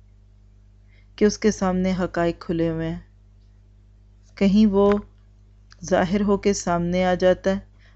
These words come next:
और कहीं छुपता है। हज़रत मूसा और खिज़र का किस्सा तो आपने सुना ही होगा ना।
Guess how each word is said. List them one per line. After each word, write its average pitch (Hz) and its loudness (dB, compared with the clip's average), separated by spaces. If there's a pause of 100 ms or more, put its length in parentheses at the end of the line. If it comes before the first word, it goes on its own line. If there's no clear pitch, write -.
(120)
और 185 0
कहीं 185 -2
छुपता - -10
है। 170 -14 (600)
हज़रत 226 -2
मूसा 208 2
और 208 0
खिज़र 190 -2
का 196 -4
किस्सा 190 -4
तो 190 -2
आपने 180 -4
सुना 175 -4
ही 180 -4
होगा 170 -6
ना। 196 -10